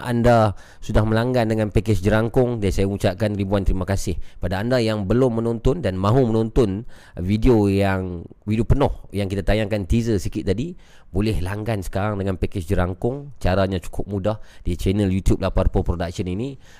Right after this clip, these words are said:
anda cuma perlu tekan butang join dan pilih pakej Jerangkung. Membayar tiga puluh ringgit sebulan untuk tiga video eksklusif setiap bulan, satu live stream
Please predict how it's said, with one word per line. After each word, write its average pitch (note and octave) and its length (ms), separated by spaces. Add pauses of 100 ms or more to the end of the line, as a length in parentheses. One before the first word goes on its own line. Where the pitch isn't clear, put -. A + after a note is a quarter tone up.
anda G2 320
cuma G2 400
perlu G2 160
tekan F2+ 400 (160)
butang F2+ 400
join B2 480
dan D#2+ 160
pilih A2+ 400 (480)
pakej G2 320
Jerangkung. G2 640 (160)
Membayar G2 480
tiga G2 400
puluh G2 160
ringgit F#2 320
sebulan F#2+ 480 (240)
untuk - 480
tiga F#2+ 400
video F#2+ 400
eksklusif - 640
setiap - 240
bulan, F#2+ 400 (160)
satu F2+ 560 (320)
live F#2 400 (300)
stream - 500